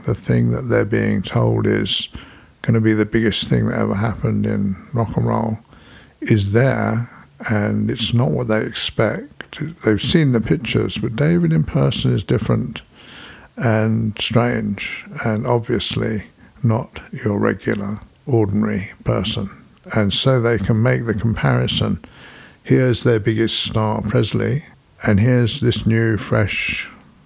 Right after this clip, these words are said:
Bowie. And can he replace that Presley?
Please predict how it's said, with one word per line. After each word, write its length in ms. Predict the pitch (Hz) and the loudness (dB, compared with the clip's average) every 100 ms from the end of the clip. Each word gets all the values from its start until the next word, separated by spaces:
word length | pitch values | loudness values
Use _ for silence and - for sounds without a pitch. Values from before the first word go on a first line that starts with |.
| - _ - | -20 _ -2
Bowie. 540 | 107 101 101 101 - - - - - | 2 2 2 0 -4 -14 -20 -14 -2
And 260 | 110 104 - | 0 0 -2
can 280 | - 113 90 | 0 0 2
he 160 | 123 | 2
replace 560 | 147 135 - 131 135 - | 2 0 0 2 0 0
that 240 | 110 143 - - - - - - - | -2 -2 -8 -20 -20 -20 -20 -20 -4
Presley? 540 | 123 120 143 190 | -2 0 0 0